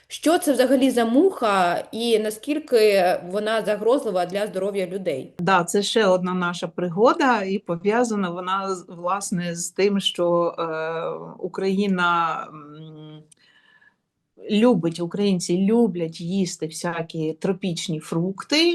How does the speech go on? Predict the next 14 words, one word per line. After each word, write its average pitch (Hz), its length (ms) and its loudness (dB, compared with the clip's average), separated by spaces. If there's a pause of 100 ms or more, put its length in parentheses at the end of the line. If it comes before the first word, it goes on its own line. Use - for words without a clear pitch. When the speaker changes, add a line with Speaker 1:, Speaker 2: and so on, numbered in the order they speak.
(100)
Speaker 2:
і 165 300 -8
що 160 800 -2
до 170 140 -6
нас 180 640 -4
приїздять 175 600 0
разом 165 420 0
з 165 80 -8
фруктами 262 720 2 (480)
всякі 262 400 0
нові, 190 480 0 (140)
е, 175 40 0
інколи 185 680 0
види, 196 720 2
е, 175 560 0